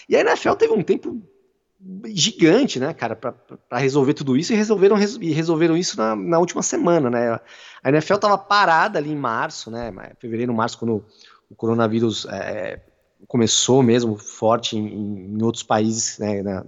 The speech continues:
saindo da China ali, Europa e América, e eles foram deixar pra última hora, cara, pra, pra resolver tudo isso, né? E uma vitória dos jogadores, né? Os jogadores bateram o pé pra, pra não ter jogos de pré-temporada, bateram o pé pra,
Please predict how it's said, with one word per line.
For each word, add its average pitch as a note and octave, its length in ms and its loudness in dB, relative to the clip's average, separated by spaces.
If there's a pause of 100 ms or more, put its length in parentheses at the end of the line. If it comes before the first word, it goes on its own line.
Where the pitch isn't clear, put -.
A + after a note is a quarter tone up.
(120)
saindo - 320 2
da A2 100 4
China A2+ 220 -2
ali, A2 160 0
Europa G2+ 800 2 (540)
e A#2 120 -6
América, A#2+ 640 -4 (840)
e A4+ 160 0
eles A#4+ 180 2
foram A4 320 2 (140)
deixar A3+ 400 4
pra C4 120 0
última C#4+ 300 -2
hora, G3+ 340 4
cara, A2 280 -8
pra, C3+ 120 -8
pra D3 200 -6
resolver D#3+ 400 -2
tudo A3 320 0
isso, D#3+ 280 -2
né? C3+ 140 2
E G3+ 100 -6
uma B3 140 2
vitória B3 240 0
dos B3+ 80 -10
jogadores, G3+ 680 0
né? C3+ 120 -4
Os C3 40 -4
jogadores C#3 280 -2
bateram A3 280 -2
o - 40 0
pé C#3+ 180 0
pra, C#3 160 0
pra - 300 -8
não C3+ 120 -2
ter D3 140 -2
jogos B2 220 0
de A#2 80 -16
pré-temporada, C3 640 0
bateram B2+ 300 -8
o - 20 -8
pé B2+ 160 -4
pra, A#2 280 -2